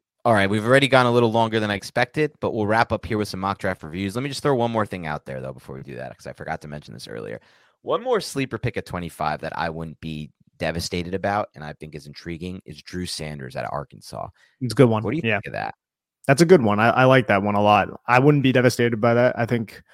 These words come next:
Speaker 2: if there's a defense that he can really, uh, have a positive impact on in year one, it's more than likely Wink Martindale's because of his ability to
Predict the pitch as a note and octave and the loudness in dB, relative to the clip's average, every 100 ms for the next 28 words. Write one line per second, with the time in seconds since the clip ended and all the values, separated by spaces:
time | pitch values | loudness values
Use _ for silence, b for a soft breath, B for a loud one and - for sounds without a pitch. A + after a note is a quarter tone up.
0 | b b b b b _ _ _ B2 C#3+ | b b b b b _ _ _ 6 8
1 | C3+ A#2 D#3 E3 D#3 C#3 A#2 A2 C3+ C3+ | 8 6 6 8 6 6 2 2 2 2
2 | B2 A#2 G2+ _ _ _ - B2+ C3 B2+ | 0 -2 -8 _ _ _ -8 -2 0 2
3 | A2+ F#2+ - _ _ _ - A2 B2+ A2 | 0 -4 -10 _ _ _ -8 -2 0 0
4 | G#2 G2 - - A#2+ A2 A2 G#2 A2+ A2 | -4 -6 -6 -2 -2 -2 -6 -6 -8 -4
5 | A#2 A#2 - A#2 C3 C#3+ G#2 G2+ C3 G2+ | -2 -2 -2 -4 -4 -6 -8 2 2 2
6 | G#2 A2+ C#3+ G#2+ - A#2+ C3 A2+ A2+ A2+ | 0 -2 -2 -8 -8 -2 -2 0 -2 -4
7 | A2 G2+ A2+ G2+ G2 A2 A#2 A#2+ A#2 G2 | -4 -4 -4 -2 -2 -2 0 0 0 -4
8 | F#2 G2+ G#2+ G#2 G#2 G#2+ A2 A2 G2+ A2 | -6 -4 -4 -4 -4 0 0 0 -4 -4
9 | G#2+ G#2 | -4 -6